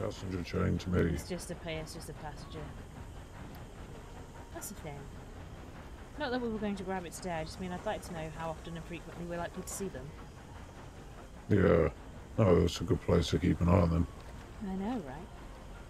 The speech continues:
Speaker 2: Anyway, uh, no, they, they, they'd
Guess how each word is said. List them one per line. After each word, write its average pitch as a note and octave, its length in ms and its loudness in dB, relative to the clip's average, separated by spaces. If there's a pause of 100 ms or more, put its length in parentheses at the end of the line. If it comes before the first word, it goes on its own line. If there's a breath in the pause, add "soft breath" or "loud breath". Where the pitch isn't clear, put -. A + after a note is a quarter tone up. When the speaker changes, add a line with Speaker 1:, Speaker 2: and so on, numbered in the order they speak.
(840)
Speaker 2:
Anyway, D#3 440 0 (160)
uh, F3 320 4
no, D#3 300 0
they, E3 160 -4
they, F3+ 260 -2 (160)
they'd F#3+ 160 2